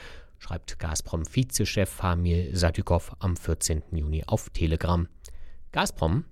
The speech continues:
wolle das Geld stattdessen für ein Investitionsprogramm nutzen. Mutmaßlich geht es unter anderem um eine neue Pipeline, die über die Mongolei nach China führt. Die Entscheidung kommt bei Anlegern überhaupt nicht gut an.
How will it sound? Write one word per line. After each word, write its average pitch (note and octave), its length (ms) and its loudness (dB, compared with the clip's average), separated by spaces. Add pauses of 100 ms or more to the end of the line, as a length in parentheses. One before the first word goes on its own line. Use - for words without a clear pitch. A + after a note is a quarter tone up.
wolle D3+ 300 2
das F3 200 2
Geld G#2 280 2
stattdessen - 640 0
für - 360 0
ein A#2+ 220 0
Investitionsprogramm A2 1160 0
nutzen. - 340 4 (480)
Mutmaßlich A2+ 680 2
geht - 200 -2
es G2 140 -2
unter G2+ 260 2
anderem F#2+ 460 4
um F2+ 240 0
eine F2 260 0
neue D#2+ 240 4
Pipeline, F2+ 640 0 (160)
die A2 160 0
über C3+ 200 -2
die C3+ 120 2
Mongolei F#2 500 2
nach E2+ 180 0
China C#2+ 360 -4
führt. - 380 -10 (1300)
Die C#3+ 60 4
Entscheidung D#3+ 420 4
kommt D3 240 2
bei C#3 260 4
Anlegern A#2 640 2
überhaupt G2+ 340 2
nicht - 200 -4
gut - 160 -4
an. C2 160 -6